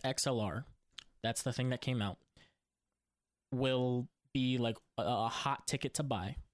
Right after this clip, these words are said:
is because this turns any single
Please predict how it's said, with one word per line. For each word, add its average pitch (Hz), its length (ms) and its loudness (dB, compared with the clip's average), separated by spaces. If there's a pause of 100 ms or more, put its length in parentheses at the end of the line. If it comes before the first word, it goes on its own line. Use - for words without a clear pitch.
(280)
is 120 160 0
because 120 640 2
this 131 320 0
turns 143 520 2 (360)
any 156 360 2
single 151 800 2